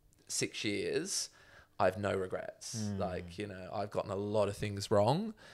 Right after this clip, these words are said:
Speaker 1: but
Speaker 2: Mm.
Speaker 1: just, you know, staying true to, to what I wanna do, something that is really meaningful to me,
Speaker 2: Mm.
Speaker 1: is, i-,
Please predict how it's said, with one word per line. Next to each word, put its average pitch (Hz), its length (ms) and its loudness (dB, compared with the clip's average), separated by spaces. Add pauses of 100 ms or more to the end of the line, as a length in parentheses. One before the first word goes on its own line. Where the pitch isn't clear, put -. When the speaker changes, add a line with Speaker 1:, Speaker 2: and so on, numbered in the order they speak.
(140)
Speaker 1:
but 101 500 10
Speaker 2:
Mm. 92 220 -10
Speaker 1:
just, - 840 8 (420)
you 110 160 0
know, 101 160 4
staying 107 400 8
true 104 400 4
to, 107 280 6
to - 200 0
what 107 200 6
I 104 120 8
wanna 101 260 0
do, 98 300 2
something 104 380 2
that 101 140 2
is 104 160 0
really 101 200 4
meaningful 104 460 -2
to - 120 -4
me, 135 400 2
Speaker 2:
Mm. 98 320 -6
Speaker 1:
is, - 680 2 (500)
i-, - 160 -2